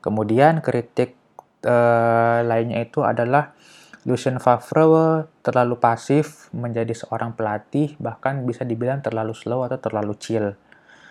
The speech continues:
Namun, eh, beberapa pertandingan terakhir, eh, sempat ada perubahan, terutama saat melawan Inter, yang kita bisa lihat itu Borussia, eh, Lucien Favre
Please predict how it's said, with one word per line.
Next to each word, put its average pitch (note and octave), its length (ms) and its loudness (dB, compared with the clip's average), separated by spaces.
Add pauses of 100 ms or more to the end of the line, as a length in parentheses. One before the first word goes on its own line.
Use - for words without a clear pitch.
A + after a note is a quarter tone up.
(180)
Namun, C3+ 640 0 (160)
eh, B2+ 160 2
beberapa A#2+ 640 0
pertandingan A#2+ 640 -4
terakhir, C#3+ 560 -2 (480)
eh, A#2+ 320 -2
sempat A#2+ 800 -2 (320)
ada A#2+ 240 2
perubahan, A#2 640 -2
terutama A#2+ 400 -4
saat - 160 -6
melawan A#2+ 320 -4
Inter, C#3 480 -4
yang A2+ 240 -6
kita A#2 240 -6
bisa A#2+ 160 -4
lihat A#2+ 240 -2
itu - 160 -10
Borussia, A#2 320 -6
eh, A2+ 480 -2
Lucien A2+ 320 -6
Favre C3+ 480 -4